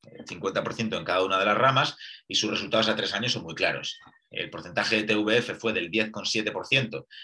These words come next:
en el grupo guiado por angiografía frente a un seis coma seis por ciento fren-, en el grupo guiado por ibus. El hazard ratio es de cero punto sesenta y alcanza la significación estadística.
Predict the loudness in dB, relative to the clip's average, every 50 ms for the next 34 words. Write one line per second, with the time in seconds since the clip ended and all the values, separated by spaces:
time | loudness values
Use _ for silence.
0 | -18 -14 -10 -8 -6 -4 -2 0 0 2 2 2 2 2 0 -2 0 2 4 4
1 | 4 2 0 0 0 2 2 2 2 2 0 0 2 0 0 -2 -4 -4 -2 0
2 | -2 -2 0 0 0 2 2 2 2 0 -2 -4 -6 -4 -4 -4 -4 -4 -4 -4
3 | -4 -2 0 0 0 0 -2 -2 -2 -2 -4 -4 -6 -6 -4 -4 -4 -2 -2 -4
4 | -2 -2 0 2 2 2 2 2 0 0 -2 -2 -4 -6 -10 -16 -16 -18 -20 -20
5 | -10 -6 -4 -2 -2 0 2 2 4 4 4 2 2 2 2 2 2 2 0 0
6 | 0 -2 -2 0 2 2 2 0 -4 -4 -2 0 0 2 2 2 2 2 2 2
7 | 2 2 0 -2 -2 -6 -4 -2 -2 -2 0 -2 -4 -6 -8 -12 -8 -6 -8 -6
8 | -4 -4 -4 -4 -6 -10 -18 -10 -6 -6 -4 -2 -2 0 0 -2 -4 -4 -6 -6
9 | -6 -6